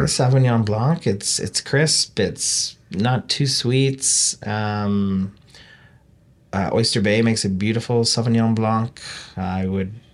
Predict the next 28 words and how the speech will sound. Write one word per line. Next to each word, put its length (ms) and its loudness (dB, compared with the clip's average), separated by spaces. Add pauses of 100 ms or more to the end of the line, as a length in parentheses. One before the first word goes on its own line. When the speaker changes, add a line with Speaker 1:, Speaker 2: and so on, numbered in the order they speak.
Speaker 2:
drink 260 -6
with 120 -6
trout 400 -2 (640)
all 120 -4
day 140 -2
long. 340 -2 (260)
Speaker 1:
Okay, 280 2 (240)
okay. 320 4 (580)
Okay, 220 6
so 140 4
we've, 260 6
uh, 300 8
we've 180 6
enjoyed 440 8
the 100 8
afternoon 680 8
with, 240 4
uh, 220 6
Travis 380 4
Pye 260 4
from 200 4
downtown. 640 6
And, 240 4 (140)
uh, 240 -10
so, 440 4 (120)
Travis, 440 4
again, 540 6
I, 200 2